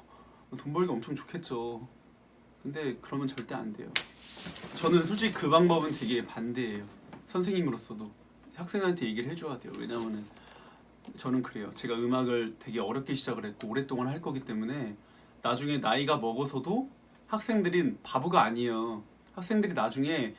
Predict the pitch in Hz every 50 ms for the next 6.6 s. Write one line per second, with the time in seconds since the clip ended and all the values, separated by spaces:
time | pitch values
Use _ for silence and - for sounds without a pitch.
0 | - - - - - - - - - - 208 202 202 196 196 185 180 170 170 -
1 | 127 131 139 135 127 120 120 135 139 139 131 - - 127 120 120 - 120 113 -
2 | 147 151 143 117 104 104 - - - - - - - 139 139 143 135 - 131 120
3 | 120 117 113 - - - - - 143 147 123 107 101 - - - - - - -
4 | 127 139 160 165 170 170 170 - 156 156 175 175 185 185 175 - - 220 226 262
5 | 269 - 233 214 190 160 135 117 127 131 151 165 170 160 151 143 135 - - 131
6 | 120 131 139 143 139 127 113 113 107 104 101